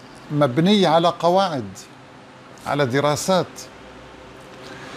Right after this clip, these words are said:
فقانون التأمل هذا، إذا تأملت في أي شيء وفرغت دماغك من المشاغل، ت-،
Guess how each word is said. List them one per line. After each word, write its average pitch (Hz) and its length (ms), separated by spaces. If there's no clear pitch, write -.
فقانون 147 1500
التأمل 175 720
هذا، 143 420
إذا 143 180
تأملت 147 580
في 131 320
أي 127 160
شيء 143 340
وفرغت 131 600
دماغك 131 520
من 123 160
المشاغل، 120 680
ت-، 131 160